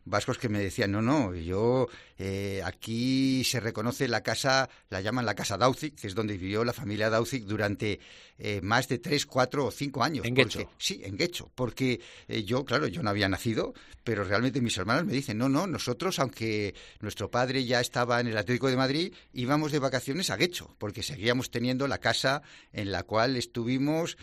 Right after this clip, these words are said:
Speaker 1: viviendo en la te-, en la época en la cual, eh, Fernando Daucic, eh, desempeñaba su labor como entrenador en el Athletic Club de
Speaker 2: Ujú.
Speaker 1: Bilbao".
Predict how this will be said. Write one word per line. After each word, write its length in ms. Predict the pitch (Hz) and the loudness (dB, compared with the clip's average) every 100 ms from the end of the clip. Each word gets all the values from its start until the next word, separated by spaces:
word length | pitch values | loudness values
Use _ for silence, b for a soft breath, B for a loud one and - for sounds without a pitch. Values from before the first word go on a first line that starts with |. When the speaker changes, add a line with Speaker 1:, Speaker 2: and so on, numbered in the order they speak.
| B | B
Speaker 1:
viviendo 560 | - 101 98 107 131 156 | -10 -6 -2 0 2 0
en 140 | 113 101 | 0 -2
la 120 | 85 | -2
te-, 220 | 101 104 | -4 -4
en 120 | 98 | -2
la 120 | 90 | 0
época 360 | 101 - 123 135 | 0 0 0 2
en 220 | 113 95 | 2 -2
la 60 | 85 | -4
cual, 460 | - 110 113 131 B B B | 0 4 4 4 B B B
eh, 100 | - | -8
Fernando 420 | 104 95 104 98 101 | -6 -2 0 2 4
Daucic, 400 | 104 107 143 117 | 2 0 -4 -4
eh, 180 | 104 90 | -6 -4
desempeñaba 680 | 101 - 92 - 101 107 | -4 -2 -2 -2 2 2
su 140 | - 107 | 2 0
labor 280 | 95 107 | 2 0
como 280 | - 117 104 | 0 0 2
entrenador 560 | 92 85 87 104 120 - | 0 -2 -2 2 0 0
en 200 | - 95 | -4 -2
el 100 | 92 | -2
Athletic 400 | 78 92 90 - | -4 -4 -8 -8
Club 220 | - 101 | -2 0
de 80 | 87 | 0
Speaker 2:
Ujú. 80 | 82 | 0
Speaker 1:
Bilbao". 240 | 92 123 | 0 -2